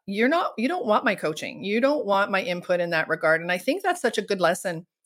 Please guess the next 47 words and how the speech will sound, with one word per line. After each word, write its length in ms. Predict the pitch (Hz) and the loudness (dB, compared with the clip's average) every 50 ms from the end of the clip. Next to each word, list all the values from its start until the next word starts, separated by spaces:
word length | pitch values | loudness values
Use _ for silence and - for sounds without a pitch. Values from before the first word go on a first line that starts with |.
| _ _ _ | _ _ _
to 80 | - 196 | -6 -2
bring 200 | 185 190 180 170 | -2 -2 -2 -2
forward, 460 | - - 190 196 202 185 165 165 - - - - - - - | 0 2 4 4 4 4 2 0 -2 -8 -18 -18 -18 -10 -4
is 140 | - 220 214 | -4 -2 2
that 240 | 220 226 214 - - | 2 2 2 2 0
where 200 | 214 240 269 311 | 2 2 4 4
are 60 | 311 | 2
you 240 | 294 247 240 269 320 | 2 2 0 0 -2
stuck 420 | - - - 208 160 127 - - _ _ - | -4 -2 0 2 2 2 0 -6 _ _ -8
potentially? 560 | 214 - - 202 185 180 - 185 180 170 180 | -8 -2 0 -2 0 0 -2 -2 -2 -2 -4
If 100 | 180 - | -2 0
you're 80 | 214 | 2
listening 240 | 214 247 262 - 349 302 | 2 2 0 0 -4 -4
to 80 | - | -2
this 200 | 214 185 185 - | -2 -2 -2 -2
and 80 | - 190 | -4 -8
you're 60 | 185 | -8
saying, 180 | 180 - 196 190 | -4 -4 -2 -2
"Okay, 240 | 185 175 - - 190 | -2 -2 0 0 0
I 40 | 196 | 0
really 360 | 190 196 190 214 247 269 262 | 0 -2 0 2 4 4 4
wanna 180 | 247 240 233 | 4 4 2
help 140 | 226 226 220 | 2 0 0
my 100 | 214 208 | 0 -2
partner. 360 | 202 - 226 214 233 226 214 | -2 0 0 0 0 2 0
I 20 | 208 | 0
really 260 | 190 185 208 233 240 | 2 2 2 2 2
wanna 160 | 226 220 214 | 2 0 0
help 140 | 208 220 208 | 0 0 0
my 80 | 202 190 | 0 -4
family, 380 | - - 196 190 196 196 196 | -2 0 0 0 0 -2 -2
my 120 | 185 170 - | -4 -4 -4
friends, 420 | - - 208 202 202 202 202 - | -2 2 2 2 4 2 0 -2
my 100 | - 180 | -4 -4
business 360 | 175 180 202 202 - 202 - - _ _ _ _ - | 0 0 -2 -2 -2 -6 -10 -10 _ _ _ _ -2
partners, 360 | 214 196 196 - 190 185 - | 0 0 0 0 -4 -4 -6
et 60 | - | -8
cetera," 400 | - - 208 208 208 - 180 170 - - - - - - _ | -2 0 0 0 2 2 0 0 0 -4 -12 -18 -18 -8 _
but 100 | 233 208 | 0 2
they're 120 | 233 226 | 2 2
just 180 | 202 226 - - | 2 -2 0 2
not 220 | 208 202 208 - | 4 4 4 4
listening. 480 | 185 185 196 - - - 180 151 143 - - | 2 2 0 0 -2 -4 -4 -4 -4 -6 -8
They're 100 | 208 190 | -8 -6
just 180 | 190 - 208 - | -6 -6 -4 0
not 220 | 202 190 196 - | 2 2 2 2
listening. 400 | 170 180 180 - - 165 160 160 | 2 0 0 0 -6 -8 -8 -10